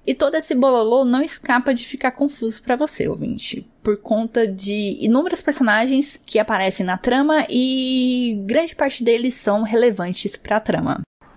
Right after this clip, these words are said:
O visual dessa H Q é uma coisa, assim, de outro mundo, porque ele também revisita os anos sessenta e setenta, a estética daquela época.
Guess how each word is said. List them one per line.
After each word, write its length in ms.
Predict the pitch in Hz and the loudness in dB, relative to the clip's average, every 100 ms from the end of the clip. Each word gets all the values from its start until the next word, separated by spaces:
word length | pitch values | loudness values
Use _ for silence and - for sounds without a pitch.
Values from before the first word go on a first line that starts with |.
| _ | _
O 140 | 269 320 | 0 0
visual 440 | 339 311 294 262 | 2 0 2 4
dessa 180 | 262 269 | 2 2
H 160 | 254 240 | 0 0
Q 160 | - 202 220 - - | 2 4 4 2 0
é 400 | 208 214 220 233 | 4 6 6 4
uma 160 | 220 | 4
coisa, 220 | 220 220 | 4 2
assim, 400 | 208 - 226 226 | 2 -2 0 2
de 100 | 226 | 4
outro 180 | 247 240 | 2 2
mundo, 400 | 277 190 175 165 - | 0 0 -4 -8 -6
porque 360 | 240 240 262 - | -4 2 2 4
ele 180 | 233 247 | 2 2
também 380 | 285 247 262 | 2 4 4
revisita 640 | 320 311 277 240 240 254 269 | 2 2 2 2 2 2 2
os 200 | 233 226 | 0 0
anos 180 | 240 247 | 2 2
sessenta 480 | 269 240 254 254 - | 0 0 0 0 0
e 80 | 247 | -2
setenta, 720 | - 277 - - - - - | -2 -2 -2 -4 -4 -4 -6
a 140 | - 196 | -2 -2
estética 520 | - - 247 262 - | -2 0 0 0 0
daquela 380 | 240 240 240 240 | 0 2 2 2
época. 400 | 170 - - | 0 -2 -6